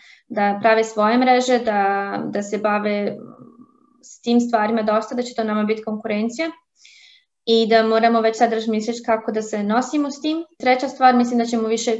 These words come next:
ići ka softveru i, e, a, a manje ka,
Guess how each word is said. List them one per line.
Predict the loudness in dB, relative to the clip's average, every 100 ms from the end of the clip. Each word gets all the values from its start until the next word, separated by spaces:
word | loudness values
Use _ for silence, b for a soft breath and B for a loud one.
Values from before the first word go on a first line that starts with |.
| -6
ići | -8 -6 -8 -12 -16 _
ka | -4 -4 -4 -2
softveru | 0 0 -2 -2 0 -2 -6 B B B _ -2
i, | 0 2 2 2 2 0 -2 -6 -8
e, | -4 -2 -2 -4
a, | -2 -2 -2
a | -2
manje | 0 2 0 -2
ka, | -2 0 0 -2